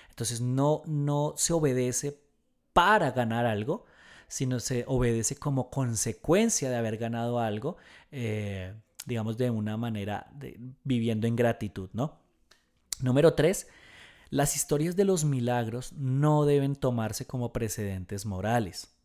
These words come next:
¿Qué pasa con las historias de los milagros? Pues que ellas muestran el poder del reino, el poder de Jesús,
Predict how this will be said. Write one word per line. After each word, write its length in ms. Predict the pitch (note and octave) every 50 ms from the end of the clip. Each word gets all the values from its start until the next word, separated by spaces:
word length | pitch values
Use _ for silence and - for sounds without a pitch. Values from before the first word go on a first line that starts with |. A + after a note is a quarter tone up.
| _ - _ _ _ _ _ - - - - - _ _ _ -
¿Qué 140 | - E3
pasa 320 | D#3 - E3+ E3+ D#3 F3 E3
con 140 | - E3+ D#3
las 100 | C#3 C3
historias 320 | B2 - C3 A#2 A#2+ A#2
de 80 | C3+ C3+
los 140 | C3+ A#2+
milagros? 420 | A#2 A2+ A#2+ C#3+ D3 C3+ A2+ A2 -
Pues 160 | - A#2 -
que 120 | - A#2+
ellas 240 | A2+ A2 A#2 A#2+ B2
muestran 520 | C3+ C#3 C#3 C#3 C3+ B2 - - C3+ C3+ C3+
el 220 | A#2+ A2 A2 -
poder 580 | - - A2+ A2 G#2 G#2+ A#2+ C3+ E3 F3+ F3+ D3+
del 160 | C#3+ B2 A2+
reino, 380 | - A2+ A2 G#2+ A2 A2 A2
el 80 | A2 A2+
poder 580 | - - - G2+ G2 G2 A2+ B2 C#3+ D3+ D3+ D#3
de 140 | D3+ C3
Jesús, 580 | - - A2 - - - A2 G#2 A#2 C3 -